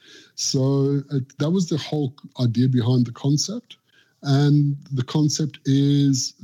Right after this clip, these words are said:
it's all cooked fresh to order, and when it's gone, it's gone.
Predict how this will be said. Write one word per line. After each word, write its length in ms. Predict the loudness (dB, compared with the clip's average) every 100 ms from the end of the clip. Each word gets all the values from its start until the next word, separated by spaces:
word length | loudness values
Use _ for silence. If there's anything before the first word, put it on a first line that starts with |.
| -14
it's 100 | -6
all 180 | -4 -2
cooked 220 | -4 -6
fresh 320 | -6 -6 -4
to 140 | -2 0
order, 300 | 0 -2 -4
and 420 | -6 -2 2 4
when 120 | 2
it's 100 | 0
gone, 240 | -2 -2
it's 120 | -2 -4
gone. 260 | -12 -14